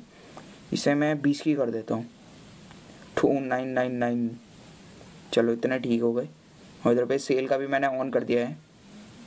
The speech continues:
अब भाई customer का wait करना है, कोई dealer इसे ख़रीदने आ जाए बस। अब एक और car आ गई क्या? ये कौन सी car है?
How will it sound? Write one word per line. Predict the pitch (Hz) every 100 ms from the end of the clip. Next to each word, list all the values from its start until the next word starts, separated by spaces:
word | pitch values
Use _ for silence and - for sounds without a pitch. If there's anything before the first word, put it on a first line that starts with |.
| - - - - - -
अब | 143 139
भाई | 151 147
customer | 151 151 156 151
का | 147 147
wait | 147 147
करना | 139 131
है, | 135 135 - -
कोई | - 147 147
dealer | 147 143 147
इसे | 147 151
ख़रीदने | 131 131 143
आ | 135
जाए | 117 123
बस। | 123 120 - - - - - - - - - - - - - - - - -
अब | 127
एक | 156 135
और | 139
car | 143 139 139
आ | 123
गई | 120 135
क्या? | 170
ये | 120 127
कौन | 147 147
सी | 143
car | 135 120
है? | 117